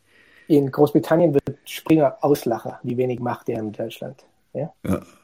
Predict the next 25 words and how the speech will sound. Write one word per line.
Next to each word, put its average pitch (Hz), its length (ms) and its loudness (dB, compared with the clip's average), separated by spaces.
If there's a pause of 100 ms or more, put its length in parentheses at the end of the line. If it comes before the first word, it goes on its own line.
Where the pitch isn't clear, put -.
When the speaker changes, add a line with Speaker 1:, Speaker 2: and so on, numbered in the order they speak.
(560)
Speaker 1:
Ja. 127 220 -8 (960)
Ähm, 147 380 8 (400)
zweiundneunzig 175 580 6
Prozent 165 600 4
der 135 120 6
Presse 156 360 2
in 143 60 4
unserem 131 240 0
Land 131 400 2 (220)
in 127 120 -2
Großbritannien 131 640 0
ist 120 220 -6
kontrolliert 131 380 -2
von, 113 160 -2 (140)
bei 117 120 0
drei 120 300 -2
Männern, 113 360 -6
bei 117 120 -6
drei 117 240 -6
Firmen. 113 320 -6 (640)
Ja? 135 180 -4 (1400)
Und 131 80 -4
die 123 80 0
sind 127 80 2
alle 131 340 6